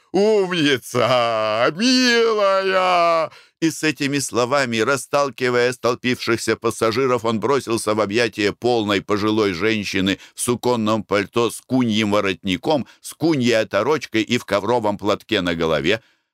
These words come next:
Произошла трогательная сцена свидания.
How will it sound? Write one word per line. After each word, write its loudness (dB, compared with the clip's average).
Произошла 0
трогательная -2
сцена -2
свидания. -2